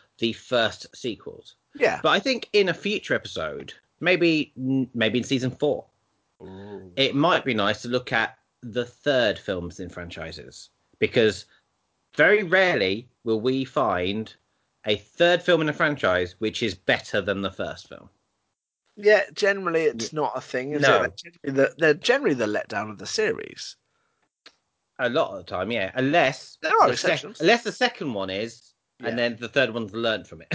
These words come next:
Speaker 1: <laughs>
Speaker 2: Yeah. I mean, there are obviously exceptions, but yeah, generally, I think that's a good, something to revisit for a future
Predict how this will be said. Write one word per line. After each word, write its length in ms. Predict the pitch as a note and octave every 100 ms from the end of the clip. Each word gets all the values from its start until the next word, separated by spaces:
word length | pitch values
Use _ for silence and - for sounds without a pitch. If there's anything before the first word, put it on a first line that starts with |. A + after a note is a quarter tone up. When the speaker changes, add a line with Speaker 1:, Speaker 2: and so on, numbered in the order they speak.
| -
Speaker 1:
<laughs> 100 | -
Speaker 2:
Yeah. 340 | - G3+ - -
I 60 |
mean, 140 | A#3 B3
there 160 | D4
are 200 | C#4 E3 C#3+
obviously 400 | D3 B2 - D#2+
exceptions, 560 | - - - F#2+ F#2+
but 120 | B2+
yeah, 180 | B2+ F#2+
generally, 380 | - D3 A2+ G2
I 60 | G#2
think 140 | C3+
that's 160 | A#2+ C3
a 20 |
good, 200 | B2+ G#2+
something 180 | B2 A#2
to 100 | A2
revisit 440 | A2 G#2 G2+ G2
for 120 | - G2
a 40 |
future 480 | G#2 F#2+ - F#2+